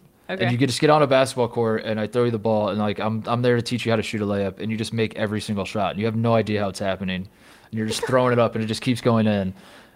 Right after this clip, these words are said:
Speaker 2: And this is like a children's movie where there's, like, some eight-year-old who just, like, can't miss. And
Speaker 1: I love
Speaker 2: all
Speaker 1: it.
Speaker 2: of his friends thought he was the nerd, but he's actually, maybe that's like
Speaker 1: That'd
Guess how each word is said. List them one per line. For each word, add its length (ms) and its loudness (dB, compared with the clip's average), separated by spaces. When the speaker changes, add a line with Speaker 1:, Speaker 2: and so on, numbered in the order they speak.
Speaker 2:
And 180 2
this 140 2
is 80 0
like 160 4
a 40 2
children's 380 2
movie 240 0
where 140 -2
there's, 180 -2
like, 140 0
some 480 -2
eight-year-old 560 -2
who 140 -8
just, 180 -8
like, 160 -4
can't 240 -4
miss. 400 -4
And 160 -2
Speaker 1:
I 60 4
love 220 2
Speaker 2:
all 80 4
Speaker 1:
it. 20 4
Speaker 2:
of 60 -2
his 180 -4
friends 360 -2
thought 180 -2
he 60 0
was 120 -6
the 40 -6
nerd, 460 -4
but 100 -8
he's 120 -6
actually, 540 -6
maybe 180 6
that's 140 6
like 100 6
Speaker 1:
That'd 80 0